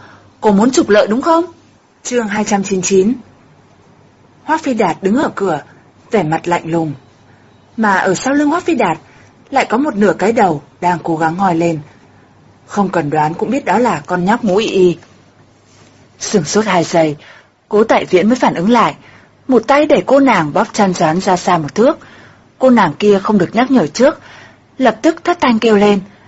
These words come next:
"Ai ra?" Kêu đau một tiếng, còn muốn làm nũng, yểu điệu nằm ở trên mặt đất, nũng nịu oán giận.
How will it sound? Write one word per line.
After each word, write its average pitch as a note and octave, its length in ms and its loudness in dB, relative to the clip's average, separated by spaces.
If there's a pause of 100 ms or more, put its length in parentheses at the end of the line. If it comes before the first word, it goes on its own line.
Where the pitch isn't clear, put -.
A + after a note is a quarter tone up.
(920)
"Ai B3 180 0
ra?" C#4 360 2 (1500)
Kêu A3 140 4
đau F#3 160 4
một D#3 180 -6
tiếng, E3+ 260 0 (560)
còn G3+ 200 0
muốn E3+ 140 2
làm A#3+ 220 0
nũng, G3+ 200 0 (440)
yểu A#3+ 160 2
điệu G3 240 2
nằm F#3+ 180 0
ở D3 60 -6
trên C4+ 220 0
mặt F3+ 160 0
đất, A#3+ 180 2 (640)
nũng F#3 200 0
nịu A#3+ 220 2
oán D#3 180 -2
giận. G3+ 260 0